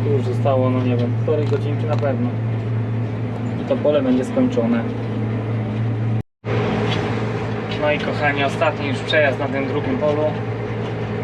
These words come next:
I kolejna działka będzie zrobiona.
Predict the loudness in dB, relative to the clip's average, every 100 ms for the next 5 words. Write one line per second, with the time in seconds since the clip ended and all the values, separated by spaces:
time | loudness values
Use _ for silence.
0 | -4 -4 -2 -2 -4 -4 -4 -2 0 2
1 | 2 2 2 0 -2 -2 -2 0 2 2
2 | 2 2 2 2 2 2 2 2 2 4